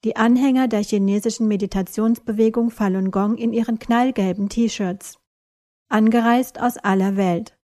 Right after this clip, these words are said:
Erst am späten Abend haben sie ihre zweistündige Kerzenmahnwache an der Porta Nigra beendet, dem römischen Wahrzeichen Triers.“ Außerdem wurde der Organisator der Falun Dafa-Veranstaltungen Peter Dexheimer vom Deutschlandfunk zitiert.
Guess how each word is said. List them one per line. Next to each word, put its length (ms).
Erst 260
am 100
späten 420
Abend 460
haben 260
sie 120
ihre 140
zweistündige 760
Kerzenmahnwache 1200
an 200
der 120
Porta 420
Nigra 440
beendet, 640
dem 120
römischen 600
Wahrzeichen 760
Triers.“ 580
Außerdem 640
wurde 200
der 180
Organisator 920
der 140
Falun 340
Dafa-Veranstaltungen 1300
Peter 440
Dexheimer 760
vom 220
Deutschlandfunk 800
zitiert. 560